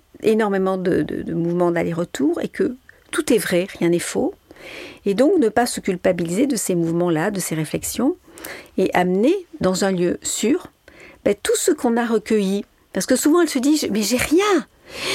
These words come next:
J'ai juste, euh, trois relevés de compte, quatre, voilà. » Mais si, et finalement on se rend compte qu'elle a beaucoup plus qu'elle ne le pense,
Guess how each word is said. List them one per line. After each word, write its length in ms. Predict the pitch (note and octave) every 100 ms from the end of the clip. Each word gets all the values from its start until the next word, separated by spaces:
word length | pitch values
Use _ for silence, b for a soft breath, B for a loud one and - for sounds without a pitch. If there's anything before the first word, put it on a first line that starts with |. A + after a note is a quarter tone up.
| G4 C#4
J'ai 220 | G#3 G#3
juste, 400 | G3+ C4+ - -
euh, 220 | A3 G3+
trois 180 | - G3
relevés 320 | F#3+ G3 G3
de 200 | E3+ -
compte, 680 | A#3+ B3+ C4+ C#4 C4 - A3
quatre, 240 | - -
voilà. » 180 | G#3 F3+ B B B G#3+
Mais 80 |
si, 200 | A3 - G#4+ G4
et 60 | A#3
finalement 300 | A3+ B3 D4+
on 20 |
se 100 | -
rend 80 | A#3+
compte 220 | D#4+ E4+
qu'elle 160 | G#3+
a 80 | F#3+
beaucoup 320 | F3+ C#4+ D4
plus 260 | C4+ C4+ -
qu'elle 160 | G#3 G3
ne 80 |
le 80 | F#3
pense, 380 | - - G#4